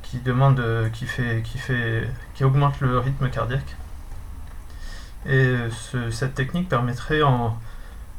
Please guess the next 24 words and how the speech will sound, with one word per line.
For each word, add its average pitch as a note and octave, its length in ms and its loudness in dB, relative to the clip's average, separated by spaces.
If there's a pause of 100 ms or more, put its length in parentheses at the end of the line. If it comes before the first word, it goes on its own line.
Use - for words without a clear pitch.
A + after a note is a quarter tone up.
(160)
quinze C#3+ 300 4
vingt C3 140 6
minutes, C#3+ 400 4 (140)
enfin, A#2+ 380 0 (380)
on C#3 80 -2
peut C3 140 0
aller B2+ 160 6
jusqu'à B2 320 2
trente C3+ 300 4
ou C3+ 80 2
quarante B2 380 2
minutes, E3 280 4
mais A#2 160 2 (680)
ça - 120 2
devient A#2 220 2
très, C#3 180 0
très C#3 160 -2
dur, D3 300 2 (1040)
de C#3 160 4
brûler C#3 380 4
beaucoup C#3 260 0
plus D3+ 240 -2
de C3 120 2
graisse C3 400 0